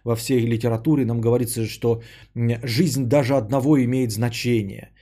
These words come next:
Э, и потом обычно куча людей мрет, чтобы спасти жизнь одного.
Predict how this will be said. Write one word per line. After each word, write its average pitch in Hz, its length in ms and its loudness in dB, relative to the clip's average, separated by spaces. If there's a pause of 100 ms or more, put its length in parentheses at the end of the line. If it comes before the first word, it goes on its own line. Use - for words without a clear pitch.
(240)
Э, 123 240 -2
и 123 40 -2
потом 135 320 2
обычно 120 840 0
куча 127 220 -2
людей 123 280 2
мрет, 123 340 4
чтобы 113 260 -2
спасти 117 400 -4
жизнь 104 300 -4
одного. 107 480 -6